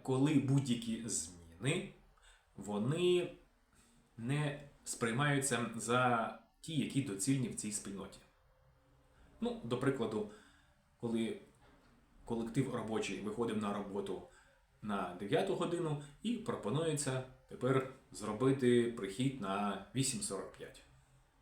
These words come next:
Ну, до цього часу не було такої практики, і ніхто особливо і не захоче,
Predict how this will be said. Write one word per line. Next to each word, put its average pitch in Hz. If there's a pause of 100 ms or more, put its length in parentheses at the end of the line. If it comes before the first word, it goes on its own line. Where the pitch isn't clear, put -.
(140)
Ну, 233
до 123
цього 120
часу 104 (180)
не 127
було 95
такої 143
практики, 151 (220)
і 220
ніхто 135
особливо 117
і 151
не 117
захоче, 123